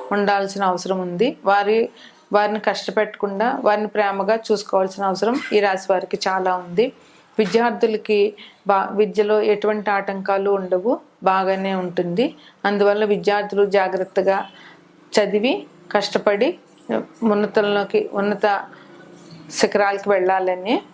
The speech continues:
కోరుకోవాలి. తర్వాత ఉద్యోగస్తులకి, ఈ రాశి వారికి ఉద్యోగస్తులకి మిశ్రమ ఫలితాలు ఉంటాయి. కష్టపడితే, ఏ, బాస్ నుంచి,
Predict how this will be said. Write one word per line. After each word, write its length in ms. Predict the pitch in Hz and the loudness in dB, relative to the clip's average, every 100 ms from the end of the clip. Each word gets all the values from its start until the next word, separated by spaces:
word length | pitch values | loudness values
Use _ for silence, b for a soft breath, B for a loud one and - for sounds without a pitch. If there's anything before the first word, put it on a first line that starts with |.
| - - - - - - | -20 -20 -20 -20 -20 -2
కోరుకోవాలి. 720 | 226 202 190 180 165 180 - - - - - | 0 2 2 0 0 -2 -4 -4 -4 -2 0
తర్వాత 340 | 214 214 220 226 | 2 2 0 0
ఉద్యోగస్తులకి, 1000 | 196 233 220 226 - 208 202 262 294 - - | 2 2 2 2 0 0 0 -2 -4 -2 0
ఈ 80 | 214 | 2
రాశి 340 | 202 196 - | 2 0 0
వారికి 320 | 208 208 202 | 0 0 -2
ఉద్యోగస్తులకి 720 | 190 208 208 208 - 202 202 | 0 0 0 -2 -2 -4 -2
మిశ్రమ 360 | 214 208 - 208 | -2 -2 -4 -2
ఫలితాలు 460 | 202 196 196 190 185 | -2 0 0 -2 -4
ఉంటాయి. 420 | 180 180 175 247 - B B - 220 | -6 -4 0 -2 -4 B B -6 -4
కష్టపడితే, 720 | 208 - 220 220 208 240 381 b b _ 208 | -2 -2 0 0 2 0 -2 b b _ -4
ఏ, 80 | |
బాస్ 460 | 202 185 202 208 - | 0 2 2 0 -4
నుంచి, 500 | 214 202 247 233 233 | -6 -4 0 0 -2